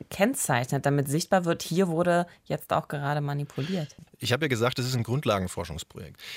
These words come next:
Speaker 2: Ein Teil des, der Rekonstruktion ist, wir berechnen zum Beispiel Reflexionseigenschaften und Beleuchtungseigenschaften der Szenen.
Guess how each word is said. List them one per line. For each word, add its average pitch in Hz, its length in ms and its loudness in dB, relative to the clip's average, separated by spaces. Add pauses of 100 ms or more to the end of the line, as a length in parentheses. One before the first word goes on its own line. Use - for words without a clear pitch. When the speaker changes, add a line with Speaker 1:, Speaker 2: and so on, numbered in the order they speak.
(240)
Speaker 2:
Ein 120 80 0
Teil 160 340 2
des, 117 300 2
der 113 140 0
Rekonstruktion 120 640 -2
ist, 123 120 0
wir 107 140 0
berechnen 120 680 2 (340)
zum 107 180 -2
Beispiel 104 280 0
Reflexionseigenschaften 110 1080 -2
und 90 80 -4
Beleuchtungseigenschaften 101 1000 -2
der 85 100 -4
Szenen. 92 520 -4